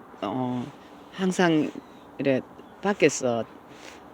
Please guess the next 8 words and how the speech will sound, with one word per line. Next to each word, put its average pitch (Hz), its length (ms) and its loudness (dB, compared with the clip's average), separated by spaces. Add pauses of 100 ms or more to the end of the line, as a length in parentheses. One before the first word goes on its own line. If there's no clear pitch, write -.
(120)
어, 123 300 -12
되도록이면 151 540 4
안 127 140 2
먹고 143 220 4
제가 123 420 0
여-, 117 140 -2 (400)
집에서 156 460 0
이래 120 280 0